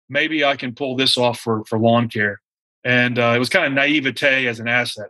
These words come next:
I didn't know how hard it was going to be to build a lawn mowing app, but, uh, recruited two co-founders and started working on it. And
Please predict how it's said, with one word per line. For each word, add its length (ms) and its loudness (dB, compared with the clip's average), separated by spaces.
I 20 -6
didn't 140 -6
know 160 2
how 220 2
hard 280 2
it 60 0
was 120 -10
going 200 -2
to 60 -8
be 180 2
to 140 -2
build 180 4
a 40 -8
lawn 280 2
mowing 280 -4
app, 260 0
but, 320 -2
uh, 340 2
recruited 340 2
two 140 0
co-founders 720 0
and 100 -4
started 320 0
working 300 0
on 180 4
it. 180 -2
And 220 -4